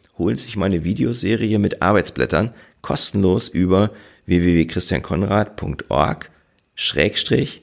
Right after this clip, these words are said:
fünf tipps, in der ich Ihnen die Tipps noch mehr im Detail erläutere und Ihnen mit den Arbeitsblättern die Umsetzung erleichtere. Für den Austausch mit gleichgesinnten Unternehmerinnen und Unternehmern oder Entscheidern lade ich Sie herzlich zu meinem Unternehmerzirkel ein.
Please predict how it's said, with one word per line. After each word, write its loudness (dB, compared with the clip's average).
fünf 0
tipps, -4
in -2
der 4
ich 0
Ihnen 2
die 0
Tipps -2
noch -2
mehr 2
im 2
Detail -2
erläutere -2
und -2
Ihnen 0
mit 2
den 2
Arbeitsblättern 2
die -4
Umsetzung -2
erleichtere. -8
Für -2
den 4
Austausch 2
mit -6
gleichgesinnten 2
Unternehmerinnen 2
und -6
Unternehmern 0
oder 0
Entscheidern 0
lade 0
ich -2
Sie 2
herzlich 0
zu -4
meinem 0
Unternehmerzirkel 0
ein. -6